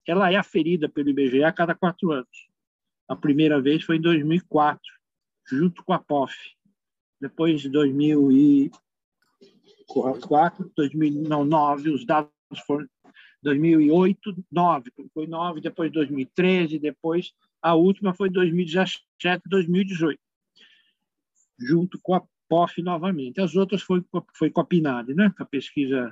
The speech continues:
Nacional de Amostra e Domicílio. E essa, esse indicador, ele revelou um, um quadro, é,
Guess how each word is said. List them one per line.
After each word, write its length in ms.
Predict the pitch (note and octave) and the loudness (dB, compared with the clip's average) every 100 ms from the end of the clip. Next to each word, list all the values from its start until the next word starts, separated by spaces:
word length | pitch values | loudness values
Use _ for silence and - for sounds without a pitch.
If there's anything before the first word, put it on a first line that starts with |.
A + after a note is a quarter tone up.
| - | -6
Nacional 560 | C3 - C#3+ B2 C3 C3 | -6 -6 -6 -4 -2 0
de 120 | C#3+ | -2
Amostra 380 | C3+ C3+ - C#3 | 0 -4 -4 -4
e 20 | |
Domicílio. 460 | D#3+ - C3+ B2+ _ _ - - - - _ _ - | -4 -6 -6 -6 _ _ -20 -20 -20 -20 _ _ 2
E 300 | B3+ D4+ C#4 _ _ _ _ - | 4 4 2 _ _ _ _ -2
essa, 600 | C4 C4 - F#3 E3+ D#3 | -2 -2 0 2 2 2
esse 340 | F3+ G3 - F#3+ | 0 -2 -2 -6
indicador, 800 | D3 E3 - A#2 F3 G#3+ D#3+ - _ _ _ _ _ _ _ _ _ _ _ - | -4 -6 -6 -6 -2 0 -2 -6 _ _ _ _ _ _ _ _ _ _ _ 0
ele 640 | D3 D#3+ F3+ F#3 F#3+ F3 _ _ _ - | 4 4 4 4 4 2 _ _ _ -12
revelou 960 | C3+ E3+ D#3+ F#3 D#3 D#3 E3+ D#3 A2+ _ _ B2+ | -2 -2 0 0 2 2 4 2 -2 _ _ -14
um, 220 | A#2 - - | -14 -14 -16
um 200 | B2+ C3 | -14 -14
quadro, 640 | - D#3 E3 E3 D#3 D#3 C3 _ _ _ _ _ _ _ _ _ | -4 0 0 0 0 0 -2 _ _ _ _ _ _ _ _ _
é, 280 | D#3+ D3 C#3+ | -4 -2 -2